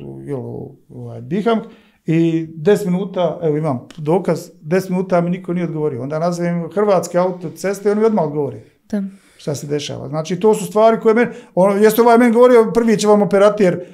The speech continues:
Speaker 1: ovaj, se javiti, najbrži”, međutim, mi prošli sto kilometara, meni se prvi operater nije javio, sad vidim devetnaest maraka me to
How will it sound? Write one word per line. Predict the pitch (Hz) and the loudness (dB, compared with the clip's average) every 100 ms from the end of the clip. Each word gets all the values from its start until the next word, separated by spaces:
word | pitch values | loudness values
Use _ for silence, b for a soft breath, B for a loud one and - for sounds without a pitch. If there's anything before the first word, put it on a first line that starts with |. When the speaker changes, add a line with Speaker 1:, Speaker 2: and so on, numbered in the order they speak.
| B B | B B
Speaker 1:
ovaj, | 175 165 165 160 | 0 4 4 4
se | 160 180 | 4 4
javiti, | 180 180 185 156 143 | 6 6 4 -2 -2
najbrži”, | 180 175 190 202 | 0 2 0 0
međutim, | 190 175 208 196 | 0 -2 0 0
mi | 190 | 2
prošli | 185 214 185 | 2 0 2
sto | 220 202 | 2 2
kilometara, | 226 208 208 202 | 2 2 2 2
meni | 202 | 2
se | 190 | 0
prvi | 202 196 | 0 0
operater | 180 190 202 190 | 2 0 2 0
nije | 190 175 | 2 4
javio, | 185 196 | 4 4
sad | 190 196 | 2 0
vidim | 214 190 | 0 0
devetnaest | 202 202 165 | 0 -2 -2
maraka | 185 160 143 147 | 0 0 -2 -6
me | 151 | -4
to | 165 143 | -6 -6